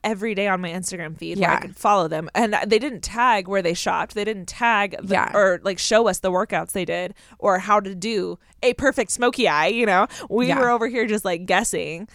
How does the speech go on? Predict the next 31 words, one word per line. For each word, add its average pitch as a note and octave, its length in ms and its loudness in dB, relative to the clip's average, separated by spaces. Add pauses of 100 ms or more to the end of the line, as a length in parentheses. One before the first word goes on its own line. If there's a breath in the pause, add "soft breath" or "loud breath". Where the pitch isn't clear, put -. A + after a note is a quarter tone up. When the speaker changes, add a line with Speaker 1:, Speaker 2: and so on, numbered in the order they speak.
(160 loud breath)
Speaker 1:
at F#3+ 120 4
Speaker 2:
Yeah. E3+ 60 6
Speaker 1:
how G3 120 4
to F#3 80 2
do F3+ 160 -2
it, F3 240 2
unless, G3+ 380 0
like, G3+ 300 -2 (280)
a A3 60 0
friend F#3 320 -4
showed F3 180 -2
us E3+ 160 -2
or E3+ 200 -2
a D#3+ 40 -2
mom F3 320 0
showed E3+ 240 -6
us E3+ 140 -10
or E3 60 -12
something G3 180 0
Speaker 2:
Yeah. D#3+ 80 -8
Speaker 1:
like E3 140 -12
that. E3 260 -4
But - 160 -8 (600 soft breath)
my A#3+ 180 0
mom B3 260 0
never G#3+ 260 0
was G3 220 -2
really G#3 300 -4
into F#3+ 260 -6
beauty C4 300 -6
stuff. D4+ 480 -6